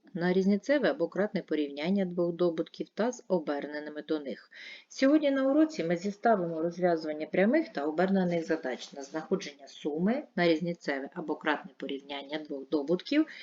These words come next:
і узагальнимо план розв'язування задач цих видів. А для початку запишіть каліграфічну відповідь до задачі. Для ремонту купили чотири трилітрові банки білої фарби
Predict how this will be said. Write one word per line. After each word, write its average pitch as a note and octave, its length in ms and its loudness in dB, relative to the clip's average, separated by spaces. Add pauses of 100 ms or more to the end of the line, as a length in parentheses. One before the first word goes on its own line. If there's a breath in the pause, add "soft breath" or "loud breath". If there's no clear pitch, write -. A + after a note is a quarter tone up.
(260 loud breath)
і D4+ 100 6
узагальнимо F3 720 2
план D#3 320 2
розв'язування A3 680 0
задач G3 420 0
цих - 360 -6
видів. C3+ 320 -8 (840)
А - 100 -14
для E3 140 2
початку F3+ 480 0
запишіть D#3 440 -2
каліграфічну D#3+ 840 0
відповідь E3+ 460 -2
до E3 100 -2
задачі. D#3+ 560 -4 (1000)
Для D3+ 220 -2
ремонту A3+ 400 4
купили F3+ 440 2
чотири D#3+ 520 2
трилітрові D#3 640 2
банки C#3 460 -4
білої C3+ 440 -2
фарби C4+ 440 2